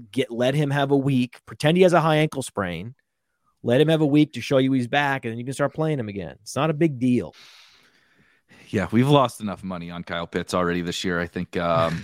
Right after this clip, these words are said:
Speaker 1: <laughs>
Speaker 2: uh, it, it, it will definitely be this week now. Kind of like a, uh, remember the,
Speaker 1: I just
Speaker 2: uh,
Speaker 1: manifested
Speaker 2: Seahawks
Speaker 1: it.
Speaker 2: This, yeah, the Seahawks Lions, where, um, I also spent this, this particular show and the Sunday show, frankly, talking about how terrible T J <laughs> Hawkinson was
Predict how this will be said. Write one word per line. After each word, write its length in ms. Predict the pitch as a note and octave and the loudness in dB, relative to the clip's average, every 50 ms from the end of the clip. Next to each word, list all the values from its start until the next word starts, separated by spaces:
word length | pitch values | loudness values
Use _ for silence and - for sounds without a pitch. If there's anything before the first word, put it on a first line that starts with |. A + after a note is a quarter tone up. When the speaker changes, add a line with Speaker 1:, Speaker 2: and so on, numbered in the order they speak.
| A#2 - | -12 -12
Speaker 1:
<laughs> 100 | - - | -8 -4
Speaker 2:
uh, 140 | G2+ G2 - - | -4 -4 -4 -4
it, 160 | - A2+ - _ | -8 -10 -6 _
it, 140 | - C#3 E3 - | 0 0 0 2
it 60 | F3 | 0
will 160 | F3+ F3 E3+ | 0 0 0
definitely 360 | C#3+ D3 D#3 E3+ - F3 D#3+ D3+ | 0 0 -2 -2 -4 -6 -8 -8
be 160 | B2 B2+ B2 | -6 -8 -8
this 280 | A#2+ G2 A#2 A#2+ - - | -8 -8 -10 -10 -10 -10
week 240 | G2 G#2+ B2+ - - | -10 -10 -8 -6 -4
now. 200 | A2+ G#2 A#2 C3+ | 0 0 0 2
Kind 200 | - - E3+ F#3 | 2 0 0 0
of 80 | E3+ | -2
like 200 | E3+ E3 D3+ - | -4 -6 -6 -4
a, 220 | C#3 B2 A2+ A2 - - | -6 -6 -6 -6 -8 -10
uh, 260 | B2 A2+ A2 G#2+ A2 - - | -8 -6 -6 -6 -6 -6 -2
remember 500 | B2+ C#3+ D#3 E3 D#3 D3 D3+ D#3 D3+ _ _ _ _ | 0 0 0 2 0 0 0 -2 -6 _ _ _ _
the, 240 | - A#2+ A#2+ A2+ A2 | -12 -10 -8 -4 2
Speaker 1:
I 120 | A#2+ C3+ | 4 4
just 160 | D#3 D3+ G2 G2 | 4 4 4 4
Speaker 2:
uh, 40 | |
Speaker 1:
manifested 420 | F3+ F3+ F#3+ F#3+ F#3 - D3+ C3+ B2+ | 6 6 6 6 6 4 4 4 4
Speaker 2:
Seahawks 200 | B2+ C3 B2 G2 | 4 2 0 -2
Speaker 1:
it. 100 | F2 E2+ - _ _ _ _ _ | -6 -10 -12 _ _ _ _ _
Speaker 2:
This, 200 | - D#3 - - | -6 -6 -2 0
yeah, 120 | F3 D3 | 0 0
the 140 | C3 A#2+ D3+ | 0 0 -4
Seahawks 440 | C#3+ - F3 F3+ F3+ E3+ E3+ - - | -4 -2 0 0 2 0 0 -2 -4
Lions, 520 | C3+ B2+ C3 C#3 D3+ E3+ F#3+ G3+ - - _ _ _ - _ _ | -4 -4 -4 -4 -4 -6 -6 -6 -8 -12 _ _ _ -20 _ _
where, 500 | - A#2+ B2 B2+ B2 A#2+ A#2+ A#2 - - | -4 -2 0 2 2 0 0 -2 -2 -4
um, 220 | A2+ A2 G#2+ G#2+ G#2+ | -4 -4 -4 -4 -2
I 100 | G#2+ A2+ | -2 0
also 280 | A#2 C3+ D3+ - C#3 | 2 0 0 0 -4
spent 280 | A#2 - - B2 A2+ - _ | -8 -6 -6 -6 -8 -6 _
this, 240 | - A2+ - - - _ | -8 -10 -10 -12 -16 _
this 160 | - G#2+ - - | -10 -10 -10 -6
particular 500 | _ - G2 - G2+ F#2+ - F2 F2+ F2+ | _ -4 -4 -2 -4 -4 -2 -2 -2 0
show 240 | - - G2+ G2+ | 0 2 2 4
and 220 | G#2+ A#2 D#3+ G#3+ - | 4 4 2 2 0
the 40 | A#2+ | 0
Sunday 280 | - - C#3+ B2 G#2+ G2+ | 0 0 0 0 0 -2
show, 220 | - - F#2+ F2+ | -4 -4 -6 -6
frankly, 380 | - - G2 F#2 - F2 F2 - - - - - - - | -4 -6 -6 -6 -6 -10 -12 -14 -14 -18 -20 -20 -2 0
talking 300 | - C3 C3 - B2+ A#2+ | 0 0 2 0 -6 -6
about 220 | A#2 A2+ A2+ G#2 | -6 -6 -6 -4
how 140 | A2 A#2 A#2 | -4 -6 -6
terrible 360 | - - B2 A2+ A2+ A2+ A2+ | -4 -4 -4 -4 -4 -4 -6
T 140 | - - B2 | -8 -6 -6
J 120 | C3 C#3 - - - | -6 -6 -6 -8 -14
<laughs> 120 | - - | -6 -4
Hawkinson 540 | G3+ - - - F#3+ C#3 - - - C#3+ C3+ | -2 -2 0 0 -2 -2 0 -2 -2 0 2
was 260 | C3 C3+ C#3 C#3+ - | 4 2 2 2 -2